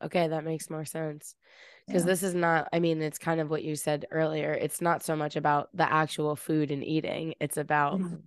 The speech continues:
Speaker 1: your lived experience in your body and what that feels like. So I'm curious, just when you identify that and speak to that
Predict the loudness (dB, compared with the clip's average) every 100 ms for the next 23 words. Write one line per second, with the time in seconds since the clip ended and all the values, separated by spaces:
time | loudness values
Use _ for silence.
0 | _ _ -2 2 4 4 2 -4 0 2
1 | 2 0 -6 -2 -2 -2 -4 -6 -6 -6
2 | -2 -2 -2 -2 -6 -4 -4 -4 -2 -2
3 | -2 -8 -8 -8 _ -20 -20 -20 _ _
4 | 0 4 6 2 -4 2 6 8 6 2
5 | 0 -2 -2 -10 _ 2 2 2 0 0
6 | 0 -2 0 2 4 4 2 0 -2 -2
7 | 2 2 2 0 -2 -2 -2 -2 -4 0
8 | 2 0